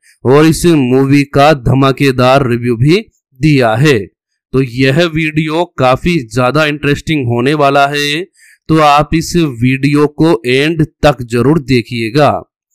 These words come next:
बात करें इस मूवी के बारे में, तो तेईस दिसंबर दो हज़ार सोलह को रिलीज हुई हिंदी भाषा की ड्रामा एक्शन मूवी दंगल। इस मूवी को डायरेक्ट किया है नितेश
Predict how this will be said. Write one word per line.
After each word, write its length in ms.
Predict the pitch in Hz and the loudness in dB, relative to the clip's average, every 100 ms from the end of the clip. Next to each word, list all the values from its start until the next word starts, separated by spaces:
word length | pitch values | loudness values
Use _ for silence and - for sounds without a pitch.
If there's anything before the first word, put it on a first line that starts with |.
| _ _ _ _ | _ _ _ _
बात 400 | 110 117 135 143 175 | _ 2 4 2 0
करें 180 | 180 | 2
इस 120 | 180 180 | 2 0
मूवी 320 | 170 165 175 | -2 -2 -2
के 200 | 180 175 | -2 0
बारे 340 | 147 139 147 | 2 4 4
में, 180 | 147 160 | 2 0
तो 160 | 170 175 | 0 -2
तेईस 440 | - 131 143 170 | 0 2 2 2
दिसंबर 440 | 143 131 151 156 | 0 0 0 0
दो 160 | 147 143 | 2 2
हज़ार 420 | 139 131 139 151 | 2 2 2 2
सोलह 380 | - 147 135 139 | 2 2 4 2
को 200 | 131 151 | 2 0
रिलीज 320 | 123 135 156 | 2 0 0
हुई 420 | 135 143 147 175 196 _ _ _ _ | 2 2 0 -2 -8 _ _ _ _
हिंदी 360 | 139 151 160 202 | 0 0 2 0
भाषा 400 | 151 147 147 160 | 2 0 0 -2
की 220 | 156 175 | -2 -2
ड्रामा 640 | 127 123 131 139 143 147 175 - _ _ | -2 0 0 2 0 0 -4 -10 _ _
एक्शन 380 | 135 147 - 180 | -4 -2 -2 -2
मूवी 520 | 165 151 147 156 180 190 _ _ 117 | 0 -2 0 0 0 -4 _ _ _
दंगल। 640 | 131 123 120 135 110 95 87 _ _ _ _ _ _ - | -2 0 0 0 -2 -6 -14 _ _ _ _ _ _ 0
इस 220 | 180 185 | 0 2
मूवी 300 | 170 170 180 | -2 -2 -2
को 260 | 175 180 | 0 0
डायरेक्ट 440 | 175 127 131 151 156 | 2 2 2 2 -2
किया 280 | 147 143 147 | -2 2 2
है 380 | 156 151 170 - _ _ - | 0 -2 -6 -10 _ _ -6
नितेश 420 | 117 120 143 151 | -4 0 0 0